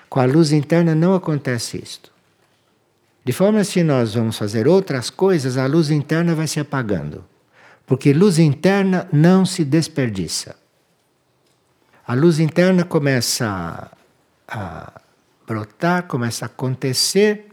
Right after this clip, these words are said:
e vamos ver o que nós vamos fazer dela. Vamos ver o que fazemos com esta luz. E aí ela vai crescendo. Mas nós temos que ter fé que esta luz existe, temos que ter decisão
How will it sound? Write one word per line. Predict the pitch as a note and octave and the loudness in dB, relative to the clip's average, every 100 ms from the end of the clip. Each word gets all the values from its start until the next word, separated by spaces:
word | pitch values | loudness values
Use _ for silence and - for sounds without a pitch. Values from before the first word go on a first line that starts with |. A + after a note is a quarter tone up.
| _ _ _ - | _ _ _ 0
e | D3 | 2
vamos | D3 F3+ E3+ C#3 | 4 6 4 4
ver | F#3 | 2
o | G3+ | 2
que | G3+ | 0
nós | E3+ D3+ | 0 0
vamos | F#3 F3+ | 0 0
fazer | D#3+ C3+ F#3 D#3 | -2 2 2 2
dela. | G#2 C#3+ B2 G2 D#2+ F#2+ _ _ _ _ _ _ _ _ _ _ _ _ | 2 0 0 -4 -8 -16 _ _ _ _ _ _ _ _ _ _ _ _
Vamos | C3+ D3+ C3+ | 0 2 2
ver | D#3 F#3+ E3 | 4 2 2
o | C#3+ | -2
que | - | -2
fazemos | G3+ G#3 D#3 A2 F3 G3+ D#3 B2+ | -2 0 0 0 2 2 0 -2
com | A#2 | -6
esta | G#2+ - F#2+ | -6 -6 -6
luz. | E2+ F2+ - - - _ _ _ _ - | -6 -10 -18 -20 -20 _ _ _ _ -6
E | A2+ | -2
aí | A2+ | 2
ela | B2+ D#3+ | 2 2
vai | D#3 E3 | 2 0
crescendo. | E3 E3+ E3 - F2 D#2+ D#2 - _ _ _ _ _ _ _ | 0 -2 -2 -4 -6 -8 -10 -14 _ _ _ _ _ _ _
Mas | B2 C#3+ | 0 4
nós | F3+ | 2
temos | F3+ D3 B2 - | 4 2 2 -2
que | A#2+ | -6
ter | - A2 G2+ | -4 -4 -4
fé | - B2+ C#3+ G#3 A#3 _ _ | -4 0 2 0 -6 _ _
que | - | -8
esta | A2 - G#2 | -8 -6 -4
luz | G#2+ G#2 | -2 -2
existe, | A2+ G2 C#3+ F#3 - - C4+ - _ _ - _ - | -2 0 0 0 -4 -8 -8 -10 _ _ -20 _ -2
temos | D#3 D#3 D3+ | 0 2 0
que | - | -2
ter | - D3 B2+ | 0 0 2
decisão | C#3 C#3+ - B2 G2 G2 B2+ F#3 A#3+ | 2 2 0 -2 -2 0 2 2 -2